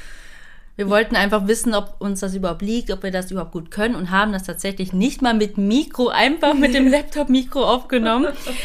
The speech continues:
Speaker 1: Wir müssen
Speaker 2: Wir
Speaker 1: uns
Speaker 2: haben's zuerst mit dem Handy probiert, das hat sich nicht gut angehört, dann mit dem Laptop und dachten so, „Come on, scheiß drauf, dann wissen wir wenigstens, ob wir miteinander harmonieren.“ Und ja, also ihr könnt euch vorstellen, dass das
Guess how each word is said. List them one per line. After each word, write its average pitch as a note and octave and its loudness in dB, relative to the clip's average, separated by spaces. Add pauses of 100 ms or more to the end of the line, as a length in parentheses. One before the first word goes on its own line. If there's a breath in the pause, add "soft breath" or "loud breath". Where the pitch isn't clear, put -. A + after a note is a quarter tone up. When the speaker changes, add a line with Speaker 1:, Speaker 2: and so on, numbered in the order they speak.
(180 loud breath)
Speaker 1:
Wir B3 2
müssen B3 2
Speaker 2:
Wir B3 4
Speaker 1:
uns C4+ 0
Speaker 2:
haben's - -10
zuerst A#3 2
mit A#3+ -4
dem A3+ -2
Handy B3 0
probiert, E4 -2
das A3 -4
hat B3 -8
sich A#3 -8
nicht B3 -6
gut D4+ -4
angehört, C#4+ -4
dann B3+ -2
mit C#4 -2
dem A#3+ -2
Laptop A3 -4
und G3+ -6
dachten G3 -6
so, F#3+ -4
„Come G3+ -6
on, G3+ -6
scheiß F#3 -8
drauf, F#3 -6 (120)
dann F#3 -4
wissen F#3 -4
wir F#3 -6
wenigstens, F#3 -4
ob F3 -10
wir G3+ -4
miteinander E3+ -4
harmonieren.“ D#3+ -6 (600 loud breath)
Und A#3+ 2
ja, B3+ 2
also G3+ -4
ihr G3 -10
könnt C#4 -6
euch A3+ -6
vorstellen, A3+ -4
dass G3+ -2
das G3+ -8